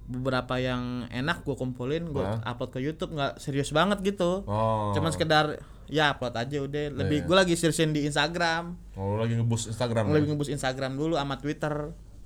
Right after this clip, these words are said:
Speaker 2: Oh, Twitter juga ada, cuy?
Speaker 1: Twitter rame,
Speaker 2: Oh,
Speaker 1: ya.
Speaker 2: aku belum follow, cuy.
Speaker 1: Ada
Speaker 2: Apaan,
Speaker 1: Twitter.
Speaker 2: coba gue follow dulu dah?
Speaker 1: Ada Bang Kicoy.
Speaker 2: Bang Kicoy namanya?
Speaker 1: Yoi.
Speaker 2: Lu bikin konten juga nih di Twitter, ya?
Speaker 1: Di Twitter bikin konten juga.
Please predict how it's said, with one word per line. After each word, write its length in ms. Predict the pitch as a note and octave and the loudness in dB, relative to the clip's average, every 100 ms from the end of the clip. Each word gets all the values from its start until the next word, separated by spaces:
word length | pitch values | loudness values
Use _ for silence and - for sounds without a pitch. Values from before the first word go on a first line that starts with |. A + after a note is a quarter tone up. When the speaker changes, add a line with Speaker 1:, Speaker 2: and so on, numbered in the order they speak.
| - | -8
Speaker 2:
Oh, 120 | A2+ | -4
Twitter 240 | C#3+ F3+ A3 | -2 0 0
juga 180 | G#3+ F#3+ | 2 2
ada, 80 | |
cuy? 160 | B2+ G#2 | 2 0
Speaker 1:
Twitter 280 | G2+ D3 G3 | 2 2 4
rame, 260 | F3 F#3+ G3+ | 4 4 4
Speaker 2:
Oh, 60 | F#3+ | 4
Speaker 1:
ya. 160 | F#3 | 4
Speaker 2:
aku 60 | F3 | 4
belum 120 | - | 2
follow, 380 | D#3+ D#3+ D3+ D3+ | 2 2 2 0
cuy. 220 | D3+ D3+ C#3+ | 0 -2 -4
Speaker 1:
Ada 360 | A2 B2 D3+ D3+ | -4 -4 -2 -2
Speaker 2:
Apaan, 140 | C3 C#3+ | 0 2
Speaker 1:
Twitter. 180 | D#3 D#3 | 2 2
Speaker 2:
coba 120 | D#3+ | 0
gue 120 | D3 | 0
follow 180 | C#3+ D3 | 0 0
dulu 100 | D3+ D#3 | 0 -2
dah? 120 | D3 - | -2 -4
Speaker 1:
Ada 200 | A#2+ B2 B2+ | -8 -4 -4
Bang 180 | B2 B2 | -4 -6
Kicoy. 420 | B2 A#2+ C#3 A2+ G2+ - - - - | -8 -6 -4 -2 -4 -12 -20 -20 -10
Speaker 2:
Bang 200 | - B2+ | -2 0
Kicoy 260 | B2+ C3 D3 | 2 2 2
namanya? 260 | A#2 G#2+ G2 A#2+ | 2 2 0 0
Speaker 1:
Yoi. 400 | A2+ A2+ G#2 G#2 - - - - - - - - - - - - - - - - | 0 0 -2 -4 -8 -16 -16 -18 -20 -20 -20 -20 -18 -18 -20 -20 -20 -20 -20 -8
Speaker 2:
Lu 200 | B2 D3+ C3+ | -2 -2 0
bikin 360 | C3 A#2+ C3+ C3+ C3+ C3+ A2+ | -2 0 0 2 0 0 -2
konten 380 | C3 C3+ C#3 C#3+ | -2 0 0 2
juga 120 | C#3 | 2
nih 120 | B2+ | 2
di 100 | A2 | 0
Twitter, 300 | - A#2+ - | -2 -2 0
ya? 100 | G#2+ A2+ - | 0 -2 -6
Speaker 1:
Di 180 | C3+ | -6
Twitter 200 | A#2+ C3 D#3+ | -4 -2 -2
bikin 220 | D3 B2+ | -2 -2
konten 240 | B2 A#2+ | -2 -2
juga. 400 | A#2+ D3+ C#3+ C3 | -2 -2 -4 -6